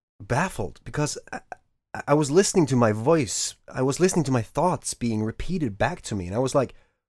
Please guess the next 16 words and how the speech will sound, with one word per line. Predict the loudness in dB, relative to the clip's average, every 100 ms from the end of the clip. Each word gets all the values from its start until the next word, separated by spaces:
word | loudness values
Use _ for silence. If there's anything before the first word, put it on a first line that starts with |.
| _
"What? | 4 6 6 2 _ _ _ 0
I'm | 4 6
not | 6 4 2
the | -4 -4 0
only | 2 4 4
one | 4 4 4
that | 0
thinks | -4 -6 -4 -2
like | -4 0
this?" | 2 2 0 -8 _ _ _ _ _ _ _ _ _ _ _ _ -2
Now, | 2 4 2 -2 _ _ _ _ -2
after | -2 0 0
I | 2
understood | 2 0 -2 0 0 0 -2
more | 0 0 0
about, | 0 -2 -4